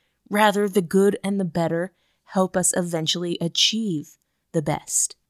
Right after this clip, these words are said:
For me, some <laughs> weeks are better than others, but we should constantly be striving for that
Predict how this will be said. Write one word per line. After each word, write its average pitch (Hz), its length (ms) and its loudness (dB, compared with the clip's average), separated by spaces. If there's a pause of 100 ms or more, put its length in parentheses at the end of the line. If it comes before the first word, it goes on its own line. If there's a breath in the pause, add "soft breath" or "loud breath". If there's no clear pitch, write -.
For 190 180 -2
me, 180 220 0
some 208 380 6
<laughs> - 20 10
weeks 220 360 4
are 175 60 0
better 180 320 0
than 208 140 2
others, 196 600 -2 (300)
but 185 100 4
we 190 80 6
should 180 220 0
constantly 233 600 0
be 202 120 -2
striving 165 680 -2 (160)
for 180 160 -4
that 175 240 0